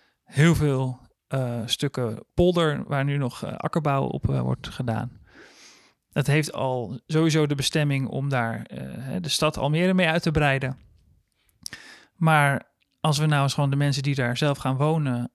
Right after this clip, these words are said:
eh, het zelf laten bepalen hoe ze die, hoe ze die wijk gaan inrichten. En in de zin van stukje voor stukje een, die grond verkopen aan, aan particulieren, die daar dus zelf in vrijheid hun eigen huis op mogen bouwen.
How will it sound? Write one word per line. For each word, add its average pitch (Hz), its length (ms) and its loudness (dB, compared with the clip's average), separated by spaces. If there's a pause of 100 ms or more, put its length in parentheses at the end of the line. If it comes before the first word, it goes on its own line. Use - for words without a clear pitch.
(200)
eh, 131 300 -8 (540)
het - 140 -12
zelf 151 220 2
laten 143 280 2
bepalen 156 400 2
hoe 165 160 4
ze 147 240 -6
die, 147 100 -6
hoe 156 160 2
ze 147 80 -2
die 151 100 0
wijk 147 140 2
gaan 151 140 -2
inrichten. 147 500 -4 (1000)
En 151 340 -2 (520)
in 151 240 0
de 139 100 0
zin 151 260 4
van 139 360 0
stukje - 440 -2
voor 143 140 -2
stukje - 400 -2
een, - 160 -4 (280)
die 151 200 -4
grond 143 320 -2
verkopen 143 500 0
aan, 135 300 -2 (260)
aan 143 160 -2
particulieren, 139 800 0 (420)
die 160 120 2
daar 143 160 4
dus 131 180 2
zelf 127 360 2
in 123 120 0
vrijheid 131 540 2
hun 127 160 0
eigen 127 300 -2
huis 160 180 2
op 139 80 -6
mogen 107 260 -4
bouwen. 147 340 -12